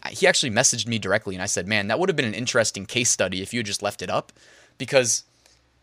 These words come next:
just because somebody who's buying the shirt is buying it because they like a T V show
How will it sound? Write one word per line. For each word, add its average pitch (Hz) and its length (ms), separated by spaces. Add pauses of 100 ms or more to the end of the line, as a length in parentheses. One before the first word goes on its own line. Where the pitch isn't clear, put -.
(300)
just 170 320
because 156 380
somebody 156 320
who's 127 200
buying 135 420
the 117 80
shirt 120 440
is 123 140
buying 127 300
it 143 120
because 120 220
they 117 120
like 117 180
a 127 40
T 120 180
V 110 120
show 175 340